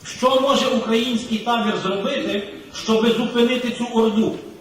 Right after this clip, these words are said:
щоб зупинити її наступ? А ми пропонуємо в Зарваницькій ініціативі наступний вихід. Не треба дивитися на то і чекати,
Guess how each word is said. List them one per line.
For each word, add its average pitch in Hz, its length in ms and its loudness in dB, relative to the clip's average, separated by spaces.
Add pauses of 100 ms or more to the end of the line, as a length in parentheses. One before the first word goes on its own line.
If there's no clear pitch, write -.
(160)
щоб 214 200 2
зупинити 226 500 2
її 214 200 4
наступ? - 380 -2 (840)
А 180 240 2
ми 294 120 4 (140)
пропонуємо 202 960 4 (440)
в - 60 -10
Зарваницькій 226 680 2
ініціативі 220 560 0
наступний 190 540 0
вихід. 160 240 -2 (1300)
Не 220 140 4
треба 285 360 4
дивитися 226 800 2 (640)
на 196 160 2
то 262 540 2 (1040)
і 208 100 2
чекати, 196 580 0